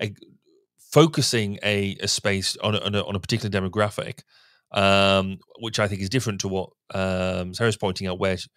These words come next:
she's highlighting, actually, if, if you don't think about who is going to use the space and make a conscious decision that they are either included or excluded from that space, or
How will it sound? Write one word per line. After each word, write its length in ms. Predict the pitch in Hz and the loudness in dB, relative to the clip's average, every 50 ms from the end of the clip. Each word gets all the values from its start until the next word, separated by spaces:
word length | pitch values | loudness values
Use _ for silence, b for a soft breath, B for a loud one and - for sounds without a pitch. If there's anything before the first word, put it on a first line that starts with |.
| B B B B B B | B B B B B B
she's 180 | - - 104 | -8 -4 -2
highlighting, 420 | - 104 98 98 95 95 - 95 95 | 0 2 2 2 0 -2 -2 -4 -4
actually, 280 | 101 98 - - 95 95 92 | -4 -6 -6 -6 -6 -6 -6
if, 120 | - 98 - - - - | -8 -12 -14 -16 -14 -10
if 180 | - 107 - | -10 -6 -4
you 80 | 113 107 | -2 0
don't 320 | 101 131 127 120 110 85 - b b b b b b b b b _ - - | 2 2 2 2 0 -4 -10 b b b b b b b b b _ -2 0
think 260 | 135 135 127 110 - | 2 2 2 2 -2
about 380 | 110 92 104 101 95 90 - - | -2 0 0 -2 -2 -4 -6 -8
who 480 | 117 101 101 104 101 98 98 95 95 - - _ - | -6 -6 -4 -4 -4 -4 -4 -6 -8 -10 -14 _ -10
is 140 | - 104 | -10 -6
going 220 | 90 113 110 113 110 | -2 0 0 0 0
to 100 | 104 104 | -2 -4
use 160 | 95 95 90 | -4 -6 -4
the 60 | 92 95 | -6 -6
space 360 | - - 90 95 95 92 - - | -6 -2 -2 -2 -2 -2 -4 -2
and 380 | - 120 135 135 131 120 113 113 | 0 2 2 4 2 0 -2 -2
make 260 | 104 113 113 110 - - | -2 -2 -2 -2 -2 -6
a 60 | 98 | -8
conscious 380 | - - 117 110 - - 101 | -4 -4 -2 -2 -2 -4 -6
decision 600 | - 104 98 - 135 127 - - - - 92 104 - _ _ _ _ _ _ _ _ _ | -6 -4 -2 -2 -2 -2 -2 -4 -8 -12 -14 -14 -16 _ _ _ _ _ _ _ _ _
that 360 | 98 92 104 101 98 92 - - | -2 2 2 4 2 2 -2 -4
they 220 | - 113 110 107 104 | 0 2 2 4 4
are 240 | 101 98 98 95 - - | 4 2 2 0 0 -2
either 500 | - 95 98 98 90 101 98 95 95 - - _ _ _ - | -4 -2 -2 -2 0 0 0 0 -2 -2 -6 _ _ _ -4
included 400 | 123 120 113 - 110 98 95 95 | -2 -2 -2 0 -2 0 0 2
or 140 | 95 95 98 | 2 2 0
excluded 420 | 95 - - 107 101 92 92 87 | -2 -4 -6 -6 -6 -6 -6 -8
from 200 | - 95 95 95 | -8 -8 -8 -6
that 160 | 92 92 - | -8 -8 -8
space, 280 | - - - 104 98 95 | -6 -2 -2 0 0 0
or 140 | 95 95 | 0 -2